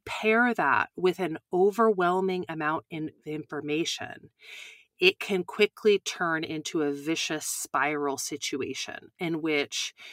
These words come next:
you feel like you have to sort through all of the info in order to determine what the <laughs> best or right answer is. And then it can be very overwhelming. And even if you do find an answer,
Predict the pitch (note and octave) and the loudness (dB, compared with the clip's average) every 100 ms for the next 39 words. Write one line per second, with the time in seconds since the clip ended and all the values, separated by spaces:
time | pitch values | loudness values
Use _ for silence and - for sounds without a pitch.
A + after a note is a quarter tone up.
0 | - - _ D#3+ D#3+ F#3+ A3 - G#3+ G3 | -20 -20 _ -8 0 2 2 6 8 8
1 | F3+ - F#3 F3+ E3+ F#3+ - F#3 F3 F3+ | 6 2 0 0 -2 -4 -4 -2 -2 -4
2 | - F3 D#3 C#3+ C#3 - _ C#3 C3+ F3+ | -10 -2 2 2 0 -8 _ -6 2 4
3 | A#3+ A#3 C4 C4+ C#4 - C#3+ - - - | 4 2 2 2 0 -2 -2 -2 -6 -16
4 | _ _ - E3+ - G#3 A#3+ B3+ A#3+ - | _ _ -6 -4 8 10 10 8 4 2
5 | - A#3 G3+ E3 D3+ D#3 F3+ G#3 - _ | 2 4 4 2 2 6 6 6 0 _
6 | _ E3+ G#3+ - B3 A3+ - - C#4 A#3+ | _ 4 4 6 10 10 10 10 10 10
7 | A#3 - G#3+ A#3+ A3 F#3+ D3+ D3 A#2+ C#3+ | 6 6 4 2 0 -2 -2 -2 -2 -4
8 | - - - - - F#3 F#3 F#3 - F#3+ | -10 -12 -16 -2 2 6 6 6 0 2
9 | F3+ E3 F3 E3+ F3 E3+ E3 E3 F#3 A3 | 2 6 6 6 4 2 2 4 8 8
10 | A#3 F3 E3 F3+ G#3 A3+ A3 F#3 F3 D#3+ | 8 4 -2 0 2 2 2 0 -2 -2
11 | - C4+ D4 - G3+ F3 D#3+ - D#3 D#3+ | 2 2 2 0 0 0 -4 -6 -6 -6
12 | - D#3 D3+ D#3 | -2 2 2 2